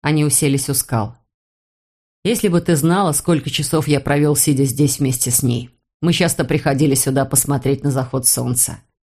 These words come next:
Один закат не похож на другой. Из-за температуры океана, воздуха, из-за многих вещей краски неба никогда не бывают одинаковыми.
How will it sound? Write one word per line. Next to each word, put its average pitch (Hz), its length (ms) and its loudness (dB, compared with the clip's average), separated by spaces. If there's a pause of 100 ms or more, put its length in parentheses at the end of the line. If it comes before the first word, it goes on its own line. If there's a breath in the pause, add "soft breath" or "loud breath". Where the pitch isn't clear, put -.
(140)
Один 143 360 2
закат 147 480 -2
не 147 120 2
похож 135 480 -2
на 139 120 0
другой. 131 540 0 (400)
Из-за 156 220 0
температуры 156 640 0
океана, 151 560 0
воздуха, 139 600 -2 (220 loud breath)
из-за 165 240 0
многих 233 360 0
вещей 147 360 2
краски 160 400 -2
неба 151 280 0
никогда 147 460 0
не 156 120 -2
бывают 123 360 -2
одинаковыми. 123 800 -4